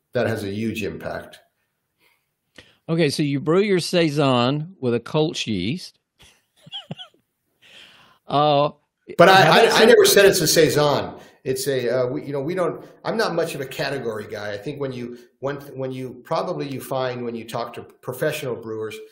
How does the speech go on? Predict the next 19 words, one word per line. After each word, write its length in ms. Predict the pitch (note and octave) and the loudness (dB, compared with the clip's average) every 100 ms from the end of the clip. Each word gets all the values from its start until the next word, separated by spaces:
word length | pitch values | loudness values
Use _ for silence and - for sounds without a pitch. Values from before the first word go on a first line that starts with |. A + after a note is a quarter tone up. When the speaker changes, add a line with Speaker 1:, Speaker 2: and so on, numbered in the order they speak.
| _ _ | _ _
Speaker 1:
they're, 340 | C3 C3+ - | -2 0 -2
uh, 220 | B2+ A#2 A2 | -4 -6 -6
they, 260 | B2+ B2+ | -6 -6
they 160 | C3 B2+ | -6 -8
shy 340 | - C#3 B2+ | -6 -2 -2
away 280 | B2 B2 B2+ | 0 -2 -4
from 480 | B2 A#2 G#2+ G#2+ _ _ _ | -6 -10 -10 -14 _ _ _
categories 720 | - C3 C3 A2+ G#2+ G#2+ G#2+ | -4 -2 -2 -4 -4 -6 -12
because, 640 | G#2+ A2 - A#2 G#2+ - - | -16 -20 -8 -6 -6 -12 -14
uh, 200 | G#2+ G#2 G#2+ | -12 -10 -8
we 100 | C#3 | -6
don't 160 | C3 | -6
like 180 | A#2 A#2+ | -6 -8
to 60 | - | -12
be 120 | A2+ | -18
pigeonholed 760 | - C3 B2+ A#2+ G#2+ A2 G#2+ A2 | -12 -8 -8 -10 -8 -8 -6 -10
into, 540 | G#2+ - A2+ G#2 F2 | -12 -16 -14 -14 -14
um, 340 | G2 F#2+ F#2+ F#2 _ _ _ _ _ F#2+ | -14 -16 -18 _ _ _ _ _ _ -14
uh, 420 | G2 F#2+ F#2+ | -12 -12 -12